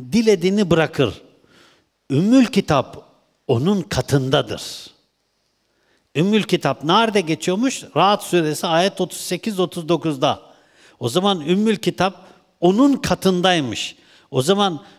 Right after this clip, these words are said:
a-, onun katındaysa kitap onun elinde. O dilediğini siler,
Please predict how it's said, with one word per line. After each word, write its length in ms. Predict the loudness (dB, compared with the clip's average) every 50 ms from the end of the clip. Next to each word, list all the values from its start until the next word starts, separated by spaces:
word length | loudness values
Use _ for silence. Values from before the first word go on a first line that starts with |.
| _ _ -2
a-, 120 | 0 0
onun 380 | 0 0 0 0 2 2 0 0
katındaysa 1000 | 0 -2 -2 -2 0 -2 -2 0 0 2 2 2 2 0 0 2 2 2 0 -2 -8 -16 -20 _ _ _ _ _ -6
kitap 540 | -4 -2 -2 2 2 2 2 0 -2 -4 0
onun 360 | 0 2 4 4 4 2 2 0
elinde. 720 | -2 0 0 0 2 0 -2 -4 -4 -4 -4 -6 -6 -8 -12 _ _ _ _ _ _ _ _ _ _ _ _ _ _ _ 0 2
O 260 | 2 2 2 0 -2
dilediğini 600 | -2 2 4 4 2 2 2 -2 -2 -2 -2 -2
siler, 580 | -2 -2 -2 0 2 2 2 2 2 -2 -4